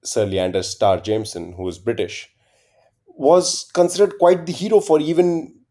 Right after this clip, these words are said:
doing this in the first place back in the U K.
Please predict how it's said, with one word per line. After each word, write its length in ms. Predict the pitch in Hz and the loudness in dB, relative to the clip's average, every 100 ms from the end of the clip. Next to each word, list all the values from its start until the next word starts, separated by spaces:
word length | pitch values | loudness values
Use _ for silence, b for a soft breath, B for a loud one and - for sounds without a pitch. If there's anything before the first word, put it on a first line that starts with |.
| 120 | -10
doing 280 | 107 151 165 | 0 4 4
this 160 | 156 - | 2 0
in 60 | |
the 100 | 123 | -2
first 440 | 110 104 95 - - | 0 0 -2 -2 -6
place 460 | 170 107 - - _ _ _ _ _ _ _ _ _ _ - | -6 -6 -10 -16 _ _ _ _ _ _ _ _ _ _ -12
back 240 | - 95 101 | 0 0 0
in 80 | 92 | -4
the 60 | |
U 140 | 101 131 | -4 -4
K. 280 | - 73 | -6 -12